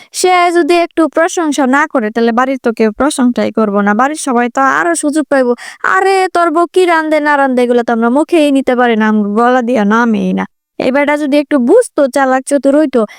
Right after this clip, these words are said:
তাহলে তো কইতো, "আরে বউ, তুমি এত ভালো রান্না করছো, তোমার মতো তো কেউ রান্নাই করতে পারে না।" তাহলে বউটাও খুশি থাকে, আর বাড়ির কেউ কিছু কইতেও পারে না। আর বউয়ের রান্নায় যদি প্রশংসা করে, তাহলে কিন্তু তার মধ্যে একটা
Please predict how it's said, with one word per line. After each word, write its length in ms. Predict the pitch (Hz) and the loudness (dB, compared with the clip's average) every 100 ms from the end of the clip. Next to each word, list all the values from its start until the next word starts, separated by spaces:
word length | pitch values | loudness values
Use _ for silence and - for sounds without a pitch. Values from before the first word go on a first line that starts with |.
| - | -12
তাহলে 220 | - 254 262 | -6 -2 -2
তো 120 | 262 | -2
কইতো, 380 | - 247 240 220 220 - - - | -2 -2 2 0 0 -4 -18 -6
"আরে 220 | - 269 | -2 0
বউ, 260 | 240 277 294 269 | 2 2 2 2
তুমি 180 | 302 311 | -2 0
এত 200 | 320 330 370 | 0 0 -2
ভালো 280 | 320 311 330 | 0 0 0
রান্না 280 | 339 339 339 | 0 -2 -2
করছো, 340 | 330 320 - 330 311 | -2 -2 -2 0 0
তোমার 260 | 311 320 | 0 0
মতো 180 | 311 311 320 | -2 -4 -2
তো 80 | 320 | -2
কেউ 180 | 311 320 | 2 2
রান্নাই 440 | 302 320 349 349 339 | 2 0 -2 -4 -2
করতে 280 | 311 302 277 | -2 -2 -2
পারে 220 | 247 240 | 0 0
না।" 120 | 226 233 - - | -2 -4 -12 -10
তাহলে 220 | - 349 | -4 0
বউটাও 360 | 294 311 311 320 | 2 2 2 0
খুশি 260 | 330 349 339 | 0 0 0
থাকে, 300 | 339 311 349 415 - _ | 0 -2 -2 -4 -6 _
আর 100 | - 247 | -8 -2
বাড়ির 280 | 254 254 262 | 0 0 -2
কেউ 220 | 262 233 220 | 0 0 2
কিছু 220 | 233 240 247 | -2 -2 -2
কইতেও 380 | 302 - 226 208 | -2 0 0 0
পারে 220 | 208 202 | 0 -2
না। 100 | 196 202 _ _ - | -4 -6 _ _ -4
আর 140 | 285 277 | -2 0
বউয়ের 460 | 277 330 349 370 349 | 2 2 4 2 2
রান্নায় 480 | 330 330 370 311 294 | 0 0 0 0 0
যদি 200 | 330 311 | 0 0
প্রশংসা 520 | 339 - 330 302 302 | -2 -2 -2 -2 -2
করে, 200 | 285 247 | 0 0
তাহলে 240 | 254 254 240 | 0 0 0
কিন্তু 300 | 277 254 285 370 - - - | 0 0 0 -4 -10 -14 -2
তার 200 | 262 247 | 0 2
মধ্যে 300 | 247 226 254 | 2 2 0
একটা 220 | 240 - | -2 0